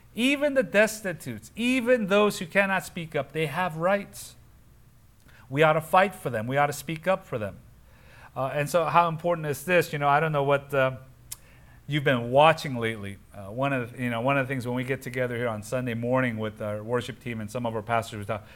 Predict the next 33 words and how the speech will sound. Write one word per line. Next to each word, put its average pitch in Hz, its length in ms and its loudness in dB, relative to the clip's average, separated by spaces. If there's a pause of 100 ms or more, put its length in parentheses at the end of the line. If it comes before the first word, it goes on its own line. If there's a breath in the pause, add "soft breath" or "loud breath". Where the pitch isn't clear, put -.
(140 loud breath)
"What 127 100 -2
have 139 80 0
you 139 80 2
been 127 80 2
watching 131 420 4
lately?" 120 380 -2
And 107 80 -2
we, 107 180 -4 (400 loud breath)
um, 98 460 -4 (100)
share 120 300 2
our 110 140 4
thoughts. 113 560 0
One 175 180 4
of 190 100 4
the 147 60 -10
things, 135 260 -4
one 151 160 -2
of 170 60 0
the 151 60 -2
shows 147 240 2
I 135 100 6
watched, 127 680 2
um, 110 400 -6 (200)
been 120 160 -4
watching 120 360 -2
re-, 117 160 -12
lately 120 320 -4
is, 110 220 -4 (540 loud breath)
is 123 100 -4
on 131 200 4
Netflix 147 460 0
called 120 200 0
The 123 60 -8